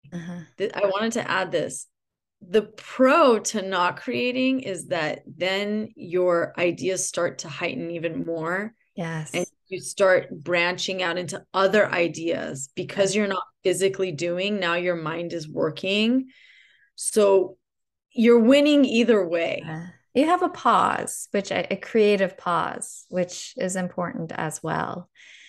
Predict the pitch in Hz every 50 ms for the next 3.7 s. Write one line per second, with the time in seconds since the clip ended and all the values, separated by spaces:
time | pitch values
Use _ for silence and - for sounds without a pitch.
0 | - - - _ 185 190 190 202 220 240 220 202 175 - - - - - - -
1 | 202 - - - - 214 - - - 233 220 226 240 269 269 262 269 - - 226
2 | 214 214 226 247 254 233 226 208 202 196 180 - - 185 196 190 185 - - -
3 | - - - - - 190 185 175 175 175 170 156 135